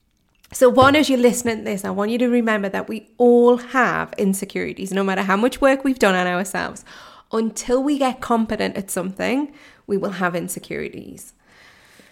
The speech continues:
So my insecurities were coming out as me avoiding this and really kind of, uh, burying my head in the sand about it. So I started to unpick it and do the work on this.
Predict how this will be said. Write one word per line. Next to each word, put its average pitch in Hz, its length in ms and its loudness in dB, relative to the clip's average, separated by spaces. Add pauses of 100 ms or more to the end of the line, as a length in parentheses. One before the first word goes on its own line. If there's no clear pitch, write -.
(360)
So - 160 -2
my 233 260 2
insecurities 233 540 0
were 202 80 -4
coming 196 340 -6
out 185 180 -6
as 185 180 -8
me 175 240 -8
avoiding 170 560 -6
this - 400 -14
and 180 220 -10
really 208 480 -2
kind 180 400 -8
of, 175 300 -10 (220)
uh, - 60 -16 (600)
burying 226 300 4
my 226 60 2
head 190 220 2
in 185 60 0
the 180 100 -4
sand 165 320 -4
about 165 280 -8
it. - 140 -16
So - 100 -10
I - 40 -6
started 247 460 0
to 220 220 -4
unpick 196 500 -2
it 170 180 -8
and 170 180 -6
do 196 200 0
the 185 120 -2
work 160 300 -4
on 151 180 -8
this. - 280 -14